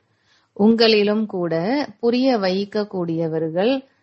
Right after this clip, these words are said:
வரிசை கிரமமாகத்தான் உள்ளனர். அனைவரும் ஒரே மாதிரியான நம்பிக்கை புத்தி உடையவர் இல்லை. பாபா எப்படி செய்தாரோ அதை அப்படியே பின்பற்ற வேண்டும். பழைய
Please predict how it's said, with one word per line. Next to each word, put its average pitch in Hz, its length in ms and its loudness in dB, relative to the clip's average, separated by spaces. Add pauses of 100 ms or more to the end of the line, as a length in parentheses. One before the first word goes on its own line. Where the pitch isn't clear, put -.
(220)
வரிசை 226 580 4
கிரமமாகத்தான் 185 1160 0
உள்ளனர். 156 540 -2 (680)
அனைவரும் 233 720 2 (100)
ஒரே 208 280 2 (100)
மாதிரியான 185 840 -2 (280)
நம்பிக்கை 190 680 -2
புத்தி 180 440 -2
உடையவர் 180 600 0
இல்லை. 156 360 -6 (920)
பாபா 190 520 4 (160)
எப்படி 202 460 0
செய்தாரோ 165 680 0 (360)
அதை 165 280 2 (140)
அப்படியே 190 580 0
பின்பற்ற 180 560 -4
வேண்டும். 156 440 -2 (800)
பழைய 233 440 4